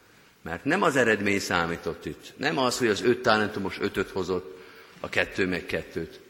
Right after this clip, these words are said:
hanem hogy megpróbálták, hogy hűségesek voltak,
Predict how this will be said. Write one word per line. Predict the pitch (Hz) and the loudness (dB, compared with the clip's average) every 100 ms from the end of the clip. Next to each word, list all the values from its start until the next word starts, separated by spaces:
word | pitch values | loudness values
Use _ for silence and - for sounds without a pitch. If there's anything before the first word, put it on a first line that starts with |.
| - _ _ - | -20 _ _ -8
hanem | 90 87 80 | -4 -4 -6
hogy | 85 | -6
megpróbálták, | 85 127 - 160 156 147 139 139 123 117 | 0 0 0 -2 0 0 0 -2 -4 -4
hogy | - 87 | -6 -6
hűségesek | - 117 139 135 127 120 113 - | -2 0 0 0 0 -2 -4 -4
voltak, | 101 95 90 82 | -4 -4 -6 -8